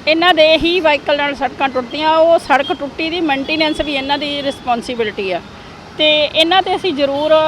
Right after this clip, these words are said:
ਐਕਸ਼ਨ ਕਰਵਾਵਾਂਗੇ। ਡੀ ਸੀ ਸਾਹਿਬ ਨੂੰ ਅੱਜ ਮੈਂ, ਅ,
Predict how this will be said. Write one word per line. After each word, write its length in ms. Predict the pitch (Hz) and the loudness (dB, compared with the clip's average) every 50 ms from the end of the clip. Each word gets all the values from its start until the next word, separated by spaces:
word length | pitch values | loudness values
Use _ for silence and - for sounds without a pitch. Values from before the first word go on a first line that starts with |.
| 311 277 - - - | 0 0 -2 -2 -4
ਐਕਸ਼ਨ 360 | 254 262 - - 320 302 294 | -4 -4 -4 -6 -8 -8 -6
ਕਰਵਾਵਾਂਗੇ। 560 | 285 294 277 269 262 269 294 302 311 311 302 | -4 -4 -2 0 0 2 2 0 0 0 0
ਡੀ 160 | 294 262 269 262 | -2 -2 -4 -6
ਸੀ 160 | - 302 277 | -6 -6 -2
ਸਾਹਿਬ 220 | 294 277 277 285 | 0 0 0 0
ਨੂੰ 160 | 311 311 285 | 0 0 -2
ਅੱਜ 100 | 294 269 | -2 -2
ਮੈਂ, 300 | 277 285 285 277 277 269 | -4 -6 -6 -4 -4 -6
ਅ, 500 | 233 - 254 254 254 240 240 233 240 240 | -6 -6 -4 -4 -2 -2 -2 -2 -2 -2